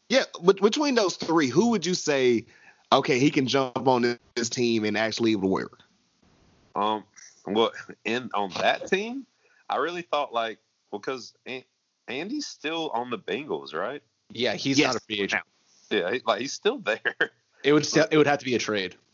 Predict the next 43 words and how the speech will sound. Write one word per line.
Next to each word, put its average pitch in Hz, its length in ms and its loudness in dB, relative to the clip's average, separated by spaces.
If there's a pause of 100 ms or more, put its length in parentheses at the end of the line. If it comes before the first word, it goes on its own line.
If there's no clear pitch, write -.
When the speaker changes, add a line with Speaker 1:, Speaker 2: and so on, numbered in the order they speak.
(200)
Speaker 2:
Yeah, 113 200 -2
I 120 60 0
could. - 160 -20 (100)
I 117 100 -12
mean, 123 120 -14
I 117 120 -8 (100)
thought 180 200 -4
he 120 60 -10
would 156 140 -8
have 131 80 -16
been, 131 100 -6
like, 120 160 -8
a 107 60 -8
good 110 200 -8
little 117 180 -8
game 95 300 -12
manager 104 360 -10
for 110 240 -6
him. 104 80 -14 (120)
Or, 98 180 -4
but 95 320 -4 (120)
honestly, 123 500 -12
I'm, - 200 -8
I'm 285 160 -10
Team 190 240 -12
Jameis, 104 460 -8
man. 120 240 -8 (180)
You 165 100 -8
know, 175 140 0
I, 151 160 6
you 139 80 -4
know 185 120 0
what 127 100 2
I - 20 0
think 120 220 -8
about 98 240 -2
Jameis, 101 460 -10 (260)
Derek? 98 340 -6
Like, - 220 -2
Speaker 1:
<laughs> 440 1900 0
Speaker 2:
dude 294 240 4
can - 200 -2
ball. 247 360 2